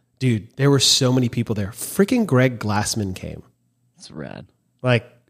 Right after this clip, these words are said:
Speaker 1: we teased a special guest. It was Greg. It was Greg the whole time. We just didn't want to, like, overpromise, underdeliver,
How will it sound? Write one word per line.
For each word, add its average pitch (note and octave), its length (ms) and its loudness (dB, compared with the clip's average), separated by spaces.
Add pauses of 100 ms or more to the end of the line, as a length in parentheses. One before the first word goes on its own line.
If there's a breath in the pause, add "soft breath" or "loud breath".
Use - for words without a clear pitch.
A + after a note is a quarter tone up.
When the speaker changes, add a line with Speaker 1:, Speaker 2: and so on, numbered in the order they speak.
Speaker 1:
we C3+ 120 0
teased D3 400 2
a C3 40 0
special B2+ 380 2
guest. A2 340 -4
It C3+ 60 2
was B2+ 180 0
Greg. G2 320 -4
It A2+ 40 -2
was A#2 120 0
Greg D3+ 240 4
the D3+ 80 2
whole D3 200 4
time. C3 340 0
We A#2+ 100 -2
just B2+ 180 -2
didn't C3+ 200 -2
want C3 240 0
to, B2 200 -2
like, G#2+ 340 -4 (680)
overpromise, C#3 960 2
underdeliver, C3 920 2